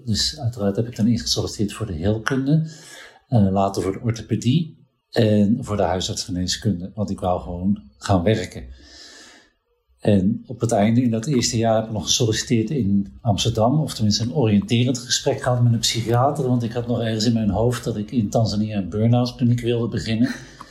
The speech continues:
En die zei: "Ja, dat is een heel goed idee om dat te gaan doen, maar ik denk dat jij op dit moment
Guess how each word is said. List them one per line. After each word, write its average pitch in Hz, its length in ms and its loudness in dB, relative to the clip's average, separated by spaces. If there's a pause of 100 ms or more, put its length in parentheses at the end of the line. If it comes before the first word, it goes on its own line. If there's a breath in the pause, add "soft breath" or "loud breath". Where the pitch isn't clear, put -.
(400 loud breath)
En 127 120 4
die 110 140 4
zei: 113 240 2
"Ja, 117 120 0
dat 120 100 0
is - 60 -2
een 120 240 0
heel 175 200 4
goed 127 420 -2
idee 123 360 2
om 156 80 0
dat 143 140 -2
te 151 80 -2
gaan 131 220 2
doen, 151 360 2
maar 117 180 -2
ik 95 120 -2
denk 123 340 0
dat 110 140 -2
jij 117 280 2
op 123 140 -8
dit 123 180 -2
moment 120 760 2